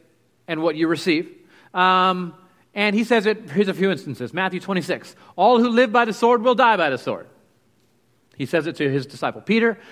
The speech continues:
Uh, Matthew six, "If you do not forgive others their sins, your Father will not forgive you." And so there's this prayer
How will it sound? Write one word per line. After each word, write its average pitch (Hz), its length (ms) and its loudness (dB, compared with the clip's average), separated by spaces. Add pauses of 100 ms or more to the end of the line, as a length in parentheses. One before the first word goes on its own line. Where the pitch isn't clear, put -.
(260)
Uh, 190 220 2
Matthew 214 300 -2
six, - 460 -2 (320)
"If 180 140 -4
you 202 80 2
do 202 100 2
not 214 220 0
forgive 196 300 0
others 202 500 -2 (300)
their 190 160 0
sins, 190 360 -2
your 180 120 0
Father 147 340 0
will 160 80 0
not 156 180 -4
forgive 139 360 -4
you." 165 260 2
And 131 100 -6
so 156 120 -2
there's 147 300 -2
this 151 180 -6
prayer 156 500 0